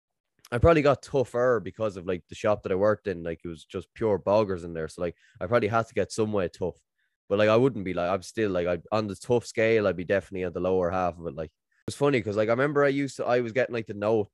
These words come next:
to go to detention, and I would see, like, all the, all the people getting, like, absolutely roared at. Like, there was a,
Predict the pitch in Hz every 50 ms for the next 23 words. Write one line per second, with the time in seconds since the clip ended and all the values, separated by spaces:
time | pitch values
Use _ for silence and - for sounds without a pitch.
0 | _ _ - 92 104 104 101 98 87 82 87 - - 101 107 104 98 - 87 80
1 | 73 - 87 92 92 92 92 85 - - 113 113 117 107 107 101 92 - - 107
2 | 107 107 104 98 98 95 92 90 87 82 - _ _ _ _ _ _ _ _ _
3 | _ _ _ _ _ _ _ _ _ - 110 113 117 110 104 101 - 120 113 113
4 | - - 101 95 101 104 - - 95 90 87 90 - - _ 110 110 104 - -
5 | - 107 95 85 98 92 90 95 101 101 104 107 101 95 85 76 87 85 - 107
6 | 104 101 98 95 104 104